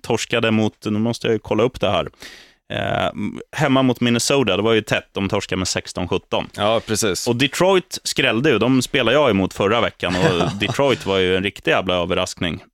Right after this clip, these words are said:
Speaker 1: Som, eh, ja, de vann ju en match. Jag tro-, trodde knappt de skulle vinna en match på hela säsongen.
Speaker 2: Nej, vi hade ju snackat om det tidigare. Du trodde ju att det skulle gå käpprätt åt helvete för Detroit hela säsongen. Att det skulle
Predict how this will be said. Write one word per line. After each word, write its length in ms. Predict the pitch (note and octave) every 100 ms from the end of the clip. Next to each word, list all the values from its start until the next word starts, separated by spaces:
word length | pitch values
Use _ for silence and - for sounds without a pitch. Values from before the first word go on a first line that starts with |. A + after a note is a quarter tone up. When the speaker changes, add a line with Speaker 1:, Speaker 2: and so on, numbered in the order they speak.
| -
Speaker 1:
Som, 420 | - F#2+ F#2 E2+
eh, 60 | F2 G1+ E2
ja, 180 | - F#2 - _ _ - -
de 200 | A2+ A2+
vann 220 | A#2+ E3
ju 120 | F#2+ -
en 120 | - G2+
match. 340 | F2 - -
Jag 140 | G#2
tro-, 240 | - B2 -
trodde 300 | - A#2 G#2
knappt 220 | A2 G2
de 100 | G#2
skulle 200 | - F#2+
vinna 200 | F#2+ F#2
en 60 | F#2
match 200 | F#2 -
på 100 | F2+
hela 200 | F2+ F2+
säsongen. 480 | G#2+ - C#3+ G#2+ D#2
Speaker 2:
Nej, 300 | B2 F#3 G3+
vi 80 | F3+
hade 180 | F#3 F3+
ju 40 |
snackat 360 | D#3+ F3+ - F#3
om 80 | C#3
det 120 | G#2+
tidigare. 420 | B2 A#2 B2+ B2
Du 140 | A#2
trodde 220 | A2 C3 B2
ju 60 |
att 80 | G#2+
det 80 | G2+
skulle 160 | G#2
gå 100 | G2+
käpprätt 340 | G2+ G#2+ G2+ F#2
åt 80 | F2
helvete 380 | G2+ F#2+ B2 G#2
för 180 | A2
Detroit 360 | G2 - G2+ F#2
hela 120 | F#2
säsongen. 480 | F#2 F#2+ C#3+ C3 F2+
Att 140 | F2
det 60 | F2
skulle 120 | G2